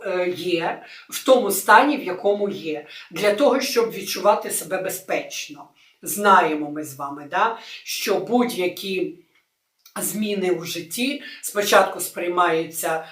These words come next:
з насторогою, обережно, потім звикається.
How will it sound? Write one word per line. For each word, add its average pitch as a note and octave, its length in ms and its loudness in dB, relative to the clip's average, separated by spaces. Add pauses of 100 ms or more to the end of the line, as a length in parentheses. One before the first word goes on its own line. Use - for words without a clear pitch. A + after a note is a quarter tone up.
(120)
з D#3 120 -8
насторогою, A#3+ 1200 4 (220)
обережно, G#3 1040 4
потім F#3 300 -4
звикається. E3 960 -8